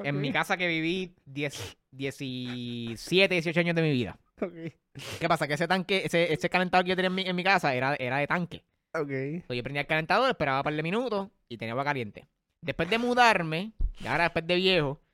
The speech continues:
Speaker 1: este, los calentadores que, que he tenido en los apartamentos que he estado, eh,
Speaker 2: Ah.
Speaker 1: han sido de línea.
Speaker 2: De línea, ok.
Speaker 1: Y, mano,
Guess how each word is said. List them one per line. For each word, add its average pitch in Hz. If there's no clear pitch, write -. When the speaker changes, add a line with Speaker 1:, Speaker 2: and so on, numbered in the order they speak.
Speaker 1:
este, 131
los 135
calentadores 139
que, 160
que 165
he -
tenido 165
en 147
los 143
apartamentos 143
que 175
he -
estado, 190
eh, 127
Speaker 2:
Ah. -
Speaker 1:
han 127
sido 156
de 139
línea. 143
Speaker 2:
De 71
línea, 87
ok. 123
Speaker 1:
Y, 147
mano, 214